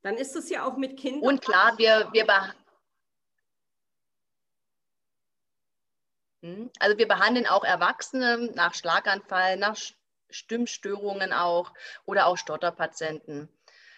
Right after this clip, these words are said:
Speaker 2: Aber ich habe mich, wie gesagt, vorrangig auch auf Kinder spezialisiert.
Speaker 1: Hm. Und auch Kinder, die stottern bestimmt, ne?
Speaker 2: Genau, die auch.
Speaker 1: Okay. Ja, das hab ich ja als Kind auch. Ich hab ja auch gestottert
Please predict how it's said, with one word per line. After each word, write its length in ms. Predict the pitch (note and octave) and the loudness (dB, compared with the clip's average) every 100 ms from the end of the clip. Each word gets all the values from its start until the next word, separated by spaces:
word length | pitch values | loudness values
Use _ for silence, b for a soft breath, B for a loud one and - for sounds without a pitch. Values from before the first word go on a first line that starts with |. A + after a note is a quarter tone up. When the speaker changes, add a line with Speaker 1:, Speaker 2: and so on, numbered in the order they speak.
| b b _ | b b _
Speaker 2:
Aber 220 | - E3+ | -6 -4
ich 220 | - G#3+ | -4 -2
habe 160 | G3 F#3 | 0 0
mich, 160 | F#3 - | -4 -10
wie 100 | F3 | -12
gesagt, 480 | F3 D#3+ D#3+ - | -4 -2 -4 -8
vorrangig 540 | - G3 F3 E3 E3+ - | -6 -2 -2 -2 -6 -10
auch 80 | D3 | -10
auf 160 | D3+ | -12
Kinder 240 | - D#3 D#3 | -16 -16 -16
spezialisiert. 880 | - C#3+ - A2 C3+ - C3+ - _ | -18 -20 -20 -20 -20 -20 -20 -20 _
Speaker 1:
Hm. 460 | G3 F#3 E3 E3 B B C4 | -12 -12 -12 -16 B B -10
Und 240 | - D4+ - | 0 2 2
auch 160 | C#4+ | -2
Kinder, 300 | - D4 C#4 | -4 -4 -4
die 160 | C#4 C4+ | -6 -6
stottern 500 | - C4 C4+ F#3+ D3+ | -6 -6 -6 -6 -6
bestimmt, 520 | E3 - D#3+ D#3 - | -8 -10 -10 -10 -8
ne? 240 | G3 D4+ - _ _ _ _ _ _ _ | -8 -8 -10 _ _ _ _ _ _ _
Speaker 2:
Genau, 340 | - B3 C#3+ - _ _ _ | 0 2 0 -4 _ _ _
die 120 | - | -12
auch. 300 | - - - _ _ _ _ _ | -10 -10 -12 _ _ _ _ _
Speaker 1:
Okay. 440 | _ _ - - _ _ _ _ _ | _ _ -20 -20 _ _ _ _ _
Ja, 60 | G3 | -10
das 160 | A#3+ C#4 | -8 -6
hab 200 | B3+ C4 | -6 -6
ich 180 | C4 | -10
ja 180 | - C#4+ | -6 -6
als 320 | B3 B3 - - | -4 -6 -10 -12
Kind 300 | C4 A#3 - | -10 -10 -10
auch. 140 | C4 | -10
Ich 140 | B3 | -8
hab 200 | A#3 A3+ | -8 -6
ja 140 | A3+ - | -6 -4
auch 220 | A3 A3 | -6 -6
gestottert 680 | C#4+ - C#4 C#4+ D4 D#4+ D#4+ | -10 -8 -6 -6 -6 -8 -10